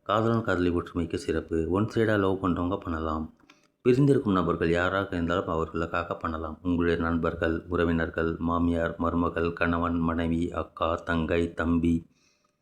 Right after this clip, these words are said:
அண்ணன், பெரியப்பா, சித்தப்பா, இப்படி யாரோ உங்கள், உங்களுடைய அன்புக்கு உரியவர் உங்கள்கிட்ட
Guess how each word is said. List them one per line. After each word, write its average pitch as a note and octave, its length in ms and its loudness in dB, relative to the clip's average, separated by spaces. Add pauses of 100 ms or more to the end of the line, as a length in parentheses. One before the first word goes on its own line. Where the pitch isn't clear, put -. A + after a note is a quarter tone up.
(140)
அண்ணன், E2+ 640 2
பெரியப்பா, F2 560 2
சித்தப்பா, - 460 -4
இப்படி F2 300 0
யாரோ E2+ 520 0 (680)
உங்கள், G#2+ 560 2
உங்களுடைய C#3 580 6
அன்புக்கு C3 440 4
உரியவர் G#2 360 6
உங்கள்கிட்ட F2 440 0